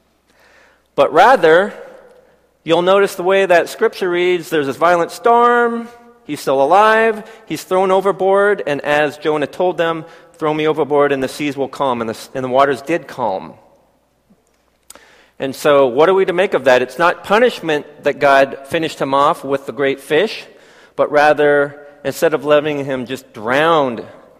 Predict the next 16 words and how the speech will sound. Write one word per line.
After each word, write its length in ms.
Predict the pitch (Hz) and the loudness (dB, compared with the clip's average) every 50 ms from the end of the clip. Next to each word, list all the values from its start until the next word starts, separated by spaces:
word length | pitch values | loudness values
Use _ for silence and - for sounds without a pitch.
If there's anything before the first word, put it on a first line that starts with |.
| _ _ _ | _ _ _
even 200 | 139 127 135 131 | -10 -10 -6 -4
though 140 | 131 131 | -2 0
that 140 | 131 123 117 | 2 0 0
storm 380 | - - - 143 143 143 139 135 | -2 -4 -2 -2 0 0 -2 -2
was 140 | 131 123 - | -4 -6 -4
subsiding, 720 | - 127 107 - - 165 165 180 190 175 143 117 98 76 - - - - - _ _ _ _ _ _ _ _ _ _ _ _ _ _ _ _ _ _ _ _ _ _ _ _ _ _ _ _ _ _ _ _ _ _ _ _ | -6 -6 -6 -2 0 2 2 4 2 2 0 -4 -6 -10 -16 -20 -20 -20 -20 _ _ _ _ _ _ _ _ _ _ _ _ _ _ _ _ _ _ _ _ _ _ _ _ _ _ _ _ _ _ _ _ _ _ _ _
God 220 | - 135 135 135 127 | 2 2 2 2 2
sent 220 | - 156 147 147 | 0 -2 -2 -2
a 40 | 131 | -2
great 200 | 147 143 - - | -2 -4 -4 -4
fish 300 | - - 185 185 175 - | -6 -6 -4 -4 -6 -8
to 100 | - 160 | -12 -10
kind 220 | - - 160 156 | -6 -4 -4 -4
of 80 | 131 107 | -4 -2
rescue 480 | 110 143 233 240 - - - 131 113 | 0 0 0 0 -4 -10 -10 -12 -10
him. 320 | 101 110 95 82 82 - | -10 -10 -12 -12 -14 -18